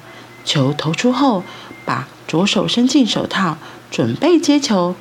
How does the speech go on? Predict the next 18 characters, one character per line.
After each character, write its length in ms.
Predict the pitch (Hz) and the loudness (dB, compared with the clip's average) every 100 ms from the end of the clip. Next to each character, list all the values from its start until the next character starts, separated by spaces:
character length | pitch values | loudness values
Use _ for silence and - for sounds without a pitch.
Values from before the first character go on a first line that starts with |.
| - - - - | -14 -18 -20 -4
如 100 | 220 | 0
果 140 | 262 | 0
接 160 | 208 269 | 2 2
到 180 | 302 277 | 4 2
球， 280 | 247 160 147 - - - | 2 -2 -2 -8 -18 -8
再 220 | - 370 | 0 0
把 180 | - 160 | 0 -2
手 220 | 165 143 | -2 -2
套 340 | 143 190 170 - - - - - - | -2 -2 -2 -4 -14 -20 -20 -20 -4
连 260 | 165 160 | 0 2
球 280 | 202 - 139 139 - - | 2 0 0 -2 -12 -10
夹 240 | - 139 | -4 -2
在 180 | - 320 | 2 4
右 220 | 311 302 | 6 6
手 180 | 262 147 147 | 4 0 -2
臂 220 | 202 196 | 2 2
腋 60 | |
下， 300 | 185 202 160 | 2 0 -4